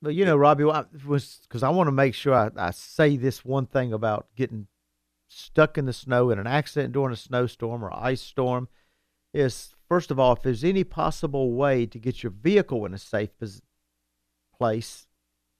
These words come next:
do it. But more importantly, get yourself in a safe place, because so many times when we respond to accidents or people stuck in the snow or slid off the road, the people all around the vehicle. And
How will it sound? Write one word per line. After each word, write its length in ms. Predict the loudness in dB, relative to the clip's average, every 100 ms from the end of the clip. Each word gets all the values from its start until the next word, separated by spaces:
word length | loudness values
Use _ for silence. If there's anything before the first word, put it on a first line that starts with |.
| _ _ _ _ _ -6
do 240 | 0 4
it. 160 | 4 0 -6 _ _ _ _ _
But 120 | -6
more 260 | -4 0 0
importantly, 560 | 0 -2 -2 0 -2
get 300 | -2 -4 -6
yourself 540 | -10 -14 0 0 0 -4
in 100 | -12
a 60 |
safe 320 | -10 -8 -8 -8 _
place, 280 | -12 -12 -12
because 720 | -14 -8 -6 -4 -6 -12 -20 _ _ _ _
so 200 | _ -6
many 180 | -2 -2
times 340 | -2 -2 -2 -4
when 120 | -4
we 200 | -2 -2
respond 600 | -6 -14 -4 0 0 0
to 120 | -2
accidents 760 | 0 0 -2 -8 -6 -6 -6
or 220 | -6 -6 -6 _ _ _
people 200 | -6 -6
stuck 380 | -8 -2 -2 0
in 100 | -4
the 80 | -6
snow 520 | -10 -2 2 2 2
or 140 | 0
slid 280 | -6 -6 -2
off 160 | -2 -4
the 100 | -4
road, 420 | -2 0 -2 -4 -10 _ _ _ -16
the 60 |
people 340 | -4 -2 -2 2
all 200 | 4 4
around 500 | 4 2 2 0 -2
the 60 |
vehicle. 640 | -4 -2 -4 -4 -4 -4 -4
And 260 | -6 -10